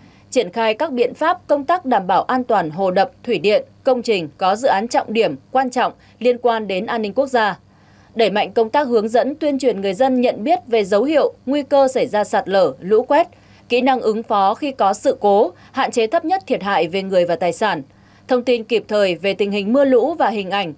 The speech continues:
hoạt động của lực lượng công an nhân dân trong phòng chống thiên tai và tìm kiếm cứu nạn trên các phương tiện thông tin đại chúng. Các đơn vị chức năng của Bộ sẵn sàng lực lượng, phương tiện, vật tư, kinh phí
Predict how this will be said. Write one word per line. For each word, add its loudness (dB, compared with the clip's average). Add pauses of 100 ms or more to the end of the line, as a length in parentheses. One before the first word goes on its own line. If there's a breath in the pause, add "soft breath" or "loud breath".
(100)
hoạt -2
động 2
của 0
lực -2
lượng -4
công 0
an 0
nhân 0
dân 2 (260 soft breath)
trong -2
phòng -4
chống -2
thiên -4
tai 0
và -2
tìm -6
kiếm -4
cứu 2
nạn 0
trên -4
các -4
phương 0
tiện 0
thông -8
tin -4
đại 0
chúng. -2 (800 loud breath)
Các 2
đơn 2
vị -2
chức -6
năng 0
của 0
Bộ 0
sẵn -2
sàng 0
lực -4
lượng, 2
phương -2
tiện, 2 (100)
vật -2
tư, 2
kinh -4
phí 0